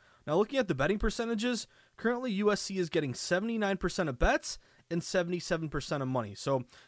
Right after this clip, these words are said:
as a data-driven bettor, the way I look at those percentages is this is a bit of a Pro and Joe game, where basically you're getting a big majority of public bets, but also quite a bit of respected money. I think it's also important to note it's a bit of a misconception that pros and Joes, pros are your,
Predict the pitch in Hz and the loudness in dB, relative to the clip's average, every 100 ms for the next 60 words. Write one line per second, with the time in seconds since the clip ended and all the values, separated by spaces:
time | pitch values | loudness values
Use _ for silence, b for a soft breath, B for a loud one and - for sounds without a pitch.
0 | - 147 139 131 208 165 175 143 214 254 | -4 -2 2 4 4 4 2 4 6 6
1 | 170 147 147 170 285 214 185 160 147 156 | 6 6 4 6 6 4 4 0 0 -2
2 | - 156 147 156 156 143 b b 139 170 | 0 0 0 2 2 0 b b -8 -6
3 | 240 220 190 185 151 - 175 165 151 131 | -2 2 4 4 0 2 6 6 4 2
4 | 139 131 117 104 113 131 156 - 147 135 | 2 0 -4 -8 -8 -4 -4 -4 -4 0
5 | 147 147 131 b b - 123 185 196 151 | 2 2 0 b b -10 0 2 4 4
6 | 165 160 120 110 - 202 262 - 254 247 | 4 2 -2 -6 -4 -2 -4 -2 -2 -2
7 | - 185 190 - 190 175 - 185 151 165 | 0 0 2 2 0 0 0 2 2 0
8 | - 135 127 - 139 - 110 123 160 180 | 0 -4 -4 -4 -4 -4 -2 2 6 4
9 | 175 - - - - 233 220 - 175 220 | 2 -4 -20 -20 -6 -2 -2 0 0 4
10 | 202 170 - 180 180 175 185 - 131 139 | 4 4 0 0 0 2 2 0 -8 -4
11 | 165 156 151 160 143 123 156 170 - 262 | -2 0 -2 -2 -4 -2 0 0 0 -2
12 | 160 127 - 151 156 143 120 127 147 156 | -2 -4 0 4 4 2 -2 0 2 0
13 | - - 147 135 127 123 | -2 -2 0 0 0 -2